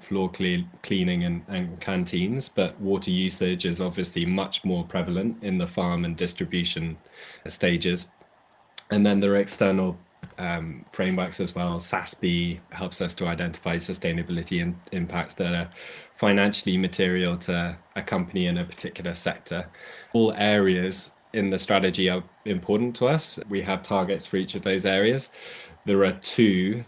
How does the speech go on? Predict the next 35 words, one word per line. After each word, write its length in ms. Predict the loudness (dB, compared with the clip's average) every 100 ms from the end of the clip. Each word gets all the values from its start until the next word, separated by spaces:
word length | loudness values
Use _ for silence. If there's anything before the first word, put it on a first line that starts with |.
| -2
that 540 | 0 0 -4 -4 -4 -8 -10
have 480 | -2 0 0 -2 -2
extra 400 | -2 0 0 0
special 440 | 0 -2 -2 -2 -2
focus. 720 | -2 -4 0 -2 0 -4 -6 -12 -20 -18 -6
So 360 | 0 2 2 0
one 160 | 2 2
of 100 | 2
those 280 | 2 2 0
is 220 | -2 -4 -4
acting 320 | -4 -2 -2
on 120 | -2
climate 320 | -2 0 0 0
change, 440 | 0 0 0 -4 -14 _ _ _ _ _ _ _ _ -4
and 480 | 0 0 0 -2 -6 _ -8
we 160 | 0 4
all 120 | 4
need 220 | 2 2
to 220 | 2 0 -2 -12 2
do 220 | 4 6
our 280 | 4 2 -2 -16 -20 -4 6
bit 200 | 6 6
in 100 | 0
the 80 | 2
face 300 | 4 4 4
of 100 | 0
the 100 | -2
climate 360 | 0 0 0
emergency. 560 | -2 0 0 -2 -2 0
And 100 | 0
I 60 |
think 220 | -2 -2 -2
it 40 |
was, 200 | -2 -2
um, 400 | 0 0 0 -4